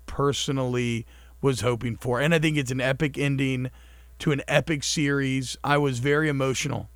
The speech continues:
Saturday when I realized that this was the culmination of a, well, for me personally, it's like a, I guess, like, a twenty-five-year journey, but just a forty-two-year journey, right? To be sitting here in twenty nineteen. I, like, I'll never forget the day in the lunchroom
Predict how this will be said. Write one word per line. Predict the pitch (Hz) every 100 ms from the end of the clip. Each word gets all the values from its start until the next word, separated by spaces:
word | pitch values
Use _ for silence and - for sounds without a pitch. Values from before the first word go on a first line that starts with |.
| - -
Saturday | - 139 127 127 127
when | 131
I | 127
realized | 127 131 127 120 113
that | 127
this | 131
was | 135 120 - - - - - - - - - - - -
the | 175 180
culmination | 202 202 202 190 196
of | 175
a, | 160 156
well, | 175 170 147
for | - 170
me | 190 185
personally, | 170 185 - 165
it's | 139
like | 143
a, | 143 135
I |
guess, | 135 135
like, | 143
a | 127
twenty-five-year | - 151 135 - 131 127 127 123
journey, | 113 127 127
but | 123
just | 151 160
a | 135
forty-two-year | - 160 180 190 135 - 151 139 135
journey, | 107 113 117 113 110
right? | 120
To | 123
be | 135
sitting | - 151 147
here | 151
in | 120
twenty | - 156 165 160
nineteen. | 147 135 120 - 131 127 117 107 - - - - - - - -
I, | - 190
like, | 190 180
I'll | 165 220
never | 240
forget | 175 196 180 165
the | 165 160
day | 123 139 156 170
in | 160
the | 139
lunchroom | 127 131 135 139 127 120 117 107